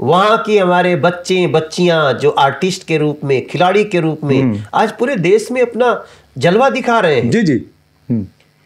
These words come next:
Speaker 1: तो राहुल जी को ये जाते जाते ये भी कह दिया उन्होंने
Speaker 2: हम्म।
Speaker 1: कि किसी ने पूछा, उसी में कह दिया, "जिनमें समय आने दो, मैं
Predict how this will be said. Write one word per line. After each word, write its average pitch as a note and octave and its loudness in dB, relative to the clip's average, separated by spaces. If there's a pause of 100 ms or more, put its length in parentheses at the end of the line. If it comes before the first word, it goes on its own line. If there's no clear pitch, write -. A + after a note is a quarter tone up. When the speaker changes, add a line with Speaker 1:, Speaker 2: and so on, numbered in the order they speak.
(720)
Speaker 1:
तो C4 2
राहुल E3+ 0
जी F#3 -2
को B2+ 0 (960)
ये A3 0
जाते D3 -2
जाते G3+ -2
ये C#3 -4
भी D#3+ -6
कह D3 -2
दिया C3 0
उन्होंने A2+ -2
Speaker 2:
हम्म। G2+ -4 (680)
Speaker 1:
कि F#3 0 (600)
किसी G#3+ -2
ने B3 2 (420)
पूछा, F#3 -2
उसी F3+ 0
में G#3+ 4
कह F#3+ -2
दिया, C#3+ 0
"जिनमें A#3+ 0
समय F3 0
आने G#3+ 2
दो, A#3+ 2
मैं A3+ 2